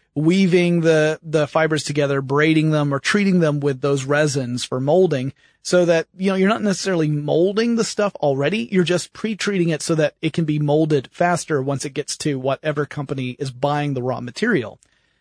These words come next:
That's the other reason why this gets expensive, right? Because not only do you have a two-step, two big step process in just producing the carbon fiber itself,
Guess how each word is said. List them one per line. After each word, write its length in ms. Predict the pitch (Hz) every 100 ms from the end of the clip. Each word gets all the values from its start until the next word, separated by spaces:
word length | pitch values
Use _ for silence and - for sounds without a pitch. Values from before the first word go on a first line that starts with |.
| _ -
That's 140 | 294
the 120 | 269
other 160 | 240 220
reason 240 | 208 180
why 80 | 170
this 200 | 156 151
gets 160 | 170 151
expensive, 420 | - 190 160 117
right? 240 | 127 170 - _ _
Because 280 | 170 180 160
not 120 | 170
only 140 | 208 208
do 100 | 170
you 80 | 170
have 120 | 147
a 60 |
two-step, 640 | 139 - 196 - 180 160 _
two 260 | - 214
big 400 | 151 127 180 185 160
step 340 | - 175 165
process 420 | 165 160 147 156
in 160 | 151 139
just 320 | 147 139 139
producing 400 | - 156 151 160
the 60 | 135
carbon 280 | 156 151
fiber 360 | 143 151 147 139
itself, 520 | 120 - 151 220 -